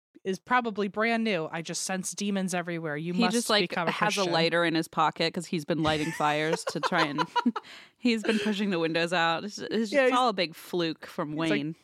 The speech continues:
Speaker 1: And so anyway, he, I think he's just trying to turn people closer to Jesus. And also, this was mid Satanic Panic. So
Speaker 2: Aha, yes.
Speaker 1: I am hesitant about the pastor because he also pretty much didn't do anything for them. Like,
Speaker 2: <laughs>
Speaker 1: he, he said, like, "Well, there's really nothing I can do but go to church more often."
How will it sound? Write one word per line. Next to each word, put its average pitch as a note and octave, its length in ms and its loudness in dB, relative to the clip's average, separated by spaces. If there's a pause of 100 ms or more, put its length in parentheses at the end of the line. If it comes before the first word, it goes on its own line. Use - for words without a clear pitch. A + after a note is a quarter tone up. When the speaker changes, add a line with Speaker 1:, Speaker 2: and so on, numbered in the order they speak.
(500)
Speaker 1:
And A3 140 0
so A3+ 160 0
anyway, G3 320 0
he, G#3+ 180 0
I G#3 120 0
think A3 180 -4
he's G#3 160 -2
just - 160 -6
trying E3+ 140 0
to D#3+ 80 -2
turn D#3+ 240 -6
people D3+ 360 -6 (120)
closer E3 360 -2
to D3+ 80 -6
Jesus. D#3+ 560 -6 (300)
And B3+ 140 4
also, D4+ 200 4
this B3 240 -2
was A#3 380 2
mid G3 320 0
Satanic E3 400 -4
Panic. - 360 -14 (100)
So - 180 0
Speaker 2:
Aha, F3+ 380 2
yes. D3 440 -10
Speaker 1:
I G3+ 120 2
am G#3 180 4
hesitant F#3 460 -2
about E3+ 300 -2
the - 40 -14
pastor F3 640 -2 (180)
because A#3 240 2
he D#4+ 120 2
also C#4 360 4
pretty A#3 280 -2
much G3+ 220 -2
didn't F#3 260 -2
do E3+ 240 -2
anything F3+ 400 -2
for A#3 160 -2
them. A#3 260 0
Like, F3+ 340 -2
Speaker 2:
<laughs> - 460 0
Speaker 1:
he, G3+ 60 -8
he A#3 340 2
said, A3+ 380 0
like, A3+ 160 0
"Well, G#3 80 -2
there's G3 160 0
really G#3 100 2
nothing G3 260 -2
I E3 60 -4
can F3 200 -4
do E3 220 2
but D#3+ 200 -4
go E3+ 80 0
to D#3 80 -4
church - 280 -6
more E3+ 160 -4
often." F#3 380 -4